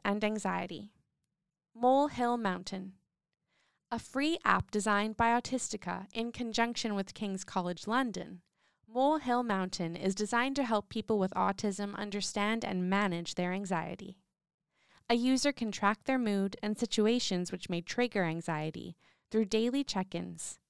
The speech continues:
and provides daily exercises to help cope with any worries. The app also provides helpful tips to help manage anxiety and build confidence in its user.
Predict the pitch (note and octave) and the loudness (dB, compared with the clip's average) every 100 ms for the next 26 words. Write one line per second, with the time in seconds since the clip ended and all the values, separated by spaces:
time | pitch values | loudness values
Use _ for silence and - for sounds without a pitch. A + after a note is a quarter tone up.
0 | - A3 A#3+ A3+ B3 C#4 - - A#3+ C4+ | -8 0 2 4 2 2 0 2 4 4
1 | - C4+ - G3+ - E3 E3 - E3 F3 | 2 -2 0 -2 -2 0 0 0 -2 -4
2 | - - - - G#3 A#3+ - - A3+ - | -10 -20 -8 -2 4 4 2 2 2 4
3 | G3+ - F#3+ G#3+ F#3+ - - - F#3 - | -2 0 -2 0 -2 -2 -6 -12 -12 -14
4 | - _ _ _ - _ - B3 C4+ C#4+ | -18 _ _ _ -20 _ -8 0 4 4
5 | D#4+ - B3 - B3+ A#3+ G#3+ G3+ G#3 - | 2 0 0 2 0 0 2 2 0 0
6 | A#3+ - - A3+ - - - - A3 A#3 | 0 0 -4 -4 -2 -4 -2 -2 0 2
7 | A#3 A3 G#3 G#3 A#3+ A3+ - F#3+ F#3+ F#3 | 0 2 0 2 0 0 -2 0 2 2
8 | G3+ A#3+ B3 - G#3 G3 G#3+ A#3+ - G3+ | 2 0 -6 -4 -4 2 2 2 0 2
9 | F#3+ F#3+ E3+ D#3+ - F3+ D#3+ - F3+ E3 | 2 0 -2 -2 -2 -4 -4 -2 -2 -2
10 | - F3+ | -4 -8